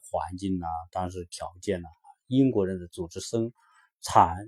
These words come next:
这个生-，生产方式啊，等等这一切东西决定了最后英国在美洲殖民是成功的，法国和西班牙是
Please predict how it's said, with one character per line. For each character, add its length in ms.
这 140
个 220
生-， 180
生 220
产 160
方 280
式 240
啊， 180
等 240
等 220
这 120
一 160
切 240
东 200
西 220
决 180
定 160
了 60
最 100
后 200
英 260
国 180
在 300
美 240
洲 280
殖 160
民 160
是 260
成 220
功 160
的， 120
法 260
国 320
和 100
西 220
班 160
牙 100
是 160